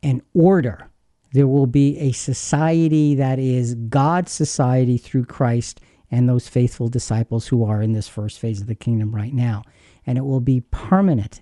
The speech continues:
and it will be glorious, and it will be honorable, and it will be wonderful.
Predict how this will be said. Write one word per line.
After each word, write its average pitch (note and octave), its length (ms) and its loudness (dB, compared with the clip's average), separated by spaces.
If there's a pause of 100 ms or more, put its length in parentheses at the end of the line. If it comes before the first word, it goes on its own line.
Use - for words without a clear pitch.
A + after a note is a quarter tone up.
and C3+ 140 -2
it C3+ 40 0
will D3 140 -6
be C3 160 2
glorious, C3+ 800 0
and B2+ 100 0
it C3+ 40 0
will D3 160 -4
be C#3 220 0 (100)
honorable, E3 640 0
and D#3+ 140 0
it F3 140 0
will F#3+ 140 2
be G#3 160 2
wonderful. G#3+ 880 0